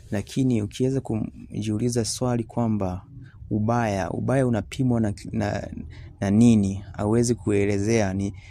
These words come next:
nomino ambayo inadhaniwa tu. Hauwezi kuiona, hauwezi kuiguza, na hauwezi kuionja. Eh, mfano wa tatu,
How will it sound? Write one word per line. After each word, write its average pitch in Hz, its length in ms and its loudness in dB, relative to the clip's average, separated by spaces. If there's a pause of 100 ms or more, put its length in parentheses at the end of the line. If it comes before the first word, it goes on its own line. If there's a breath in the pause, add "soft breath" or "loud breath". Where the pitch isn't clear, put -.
(160 loud breath)
nomino 113 420 4
ambayo 117 280 2
inadhaniwa 101 880 2
tu. 98 300 -2 (920 loud breath)
Hauwezi 113 360 2
kuiona, 107 580 2
hauwezi 104 400 0
kuiguza, 107 720 2 (680)
na 104 80 -2
hauwezi 107 300 2
kuionja. 101 640 2 (1400 loud breath)
Eh, 101 320 0
mfano 147 380 0
wa 123 100 0
tatu, 143 500 -2